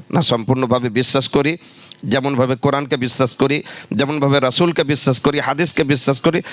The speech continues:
সেভাবে আমরা ওটাকে বিশ্বাস করি না, আর অস্বীকারও করি না। অস্বীকার করলে মানুষ পাগল বলবে, যেতে পারে, আল্লাহ ক্ষমতা দিলে যেতে পারে। তো নবী আকরাম সাল্লাল্লাহু আলাইহি সাল্লাম তাকে বললেন, "ওয়া কুতুবিহি ওয়া রুসুলিহি", এবং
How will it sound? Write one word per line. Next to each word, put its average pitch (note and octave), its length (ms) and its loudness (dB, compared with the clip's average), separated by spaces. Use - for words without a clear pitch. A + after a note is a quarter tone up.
সেভাবে B2 400 0
আমরা C#3+ 180 0
ওটাকে D3 240 0
বিশ্বাস D#3+ 320 0
করি E3+ 220 2
না, F#3 160 0
আর D3+ 220 2
অস্বীকারও B2+ 540 2
করি G2 220 2
না। G#2+ 280 -6
অস্বীকার C3 380 0
করলে D3+ 180 0
মানুষ D3 220 0
পাগল C#3 320 0
বলবে, G#2+ 300 0
যেতে E3+ 260 2
পারে, - 180 -2
আল্লাহ A#2+ 200 0
ক্ষমতা F3 340 -2
দিলে A#2 200 -2
যেতে - 220 0
পারে। - 200 -6
তো E3 360 2
নবী D3 260 2
আকরাম D#3 280 0
সাল্লাল্লাহু C3+ 460 0
আলাইহি B2 160 0
সাল্লাম B2 440 0
তাকে A#2+ 220 0
বললেন, A2+ 320 0
"ওয়া - 340 -6
কুতুবিহি A2+ 720 0
ওয়া D#3+ 200 2
রুসুলিহি", E3+ 600 2
এবং B2+ 200 2